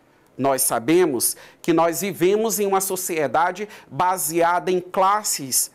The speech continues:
sociais. A partir do momento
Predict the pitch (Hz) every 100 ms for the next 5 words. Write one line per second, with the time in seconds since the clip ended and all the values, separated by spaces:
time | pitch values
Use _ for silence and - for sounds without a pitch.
0 | _ - 160 156 - 143 110 104 92 -
1 | - _ - - - 165 160 - 156 139
2 | 160 180 147 151 165 240